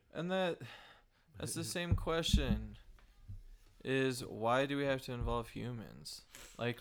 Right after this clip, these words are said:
Speaker 1: like a, a main character human. You know what I mean?
Speaker 2: That's why I say it goes back to the eighties, and there's already a, we're already introduced as a joint effort between,
Speaker 1: Right.
Speaker 2: like, a human secret agency
Speaker 1: Yeah.
Speaker 2: and a small group of Autobots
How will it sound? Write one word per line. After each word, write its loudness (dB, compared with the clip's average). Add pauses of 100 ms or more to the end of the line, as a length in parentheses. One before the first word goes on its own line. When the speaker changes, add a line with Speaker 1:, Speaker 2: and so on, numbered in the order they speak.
(140)
Speaker 1:
like 0
a, 0
a 0
main 0
character -2
human. -4
You -4
know 0
what 0
I -2
mean? -4 (420)
Speaker 2:
That's 2
why 4
I 6
say 2
it 2
goes 4
back 4
to -6
the -2
eighties, -2
and -4
there's -2
already 2
a, 2 (120)
we're 4
already 4
introduced -2
as -4
a -4
joint -4
effort -2 (380)
between, 2
Speaker 1:
Right. 4
Speaker 2:
like, 0
a 2
human -2
secret -2 (340)
agency -4 (100)
Speaker 1:
Yeah. -2
Speaker 2:
and 0
a 0
small 4
group -2
of -2
Autobots 0